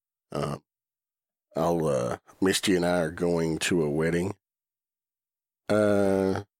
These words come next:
in Northern Virginia, up outside of D C. A couple of friends of ours, uh, Jason and Bethany, are getting married.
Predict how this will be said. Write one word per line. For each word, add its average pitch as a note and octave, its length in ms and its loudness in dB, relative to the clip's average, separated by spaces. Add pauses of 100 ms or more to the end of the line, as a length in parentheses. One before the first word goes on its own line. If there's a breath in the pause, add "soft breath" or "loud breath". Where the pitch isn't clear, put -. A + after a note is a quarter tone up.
(300)
in F2 240 2
Northern G2+ 420 4
Virginia, G2 520 2
up G2 220 -2
outside G2+ 320 2
of G2 80 -2
D G2+ 100 0
C. G2+ 300 2
A A#2+ 60 -6
couple F#2 340 -2
of E2+ 80 0
friends F#2+ 300 2
of F#2 120 0
ours, F#2 480 2 (640)
uh, D#2 160 -2
Jason - 400 0
and E2+ 140 -2
Bethany, F2 420 0
are F2 140 0
getting E2+ 420 0
married. F2 460 0